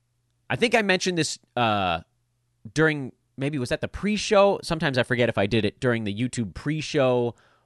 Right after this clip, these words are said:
or if I did it during the actual recorded part of the podcast. Um, but look at the teams that have three games left. And on top of that, look at when they play.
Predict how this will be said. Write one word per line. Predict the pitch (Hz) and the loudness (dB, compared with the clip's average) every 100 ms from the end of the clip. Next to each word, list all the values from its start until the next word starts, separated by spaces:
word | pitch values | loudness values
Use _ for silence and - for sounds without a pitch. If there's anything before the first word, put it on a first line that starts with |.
| _ | _
or | 120 | -2
if | 117 | 0
I | 113 | 0
did | 123 120 | 2 -2
it | - _ _ 101 | -4 _ _ -2
during | 139 127 | 0 0
the | 117 | -2
actual | 107 113 - 107 98 | -2 -4 -4 -6 -6
recorded | 104 110 - 139 120 | -4 -6 0 0 0
part | - 110 | 0 -2
of | 95 | -2
the | |
podcast. | - 107 101 104 85 85 - _ _ _ _ _ _ | -2 -2 0 -2 -2 -2 -10 _ _ _ _ _ _
Um, | 117 110 104 98 - _ _ _ _ | 0 2 0 -4 -12 _ _ _ _
but | 127 92 147 135 _ _ _ _ _ _ _ _ _ _ _ _ _ _ _ - | -14 2 4 4 _ _ _ _ _ _ _ _ _ _ _ _ _ _ _ -10
look | 120 156 220 | 2 6 6
at | 247 - | 4 2
the | |
teams | - - 196 185 | -4 -2 -2 2
that | 151 | 2
have | 143 117 | 2 -2
three | 127 190 | -4 -2
games | 147 143 117 87 | 2 0 0 -4
left. | 80 80 - - _ _ _ _ _ _ _ _ _ _ _ - | -4 -4 -8 -16 _ _ _ _ _ _ _ _ _ _ _ 2
And | 185 | 6
on | 180 | 6
top | 170 240 262 | 4 0 2
of | 240 | 4
that, | 165 147 151 | 6 6 4
look | 160 202 202 | 2 2 4
at | 185 | 2
when | 156 127 147 180 202 196 | 0 -2 0 2 0 -2
they | 170 156 | 0 -2
play. | - 151 113 | -2 -2 -2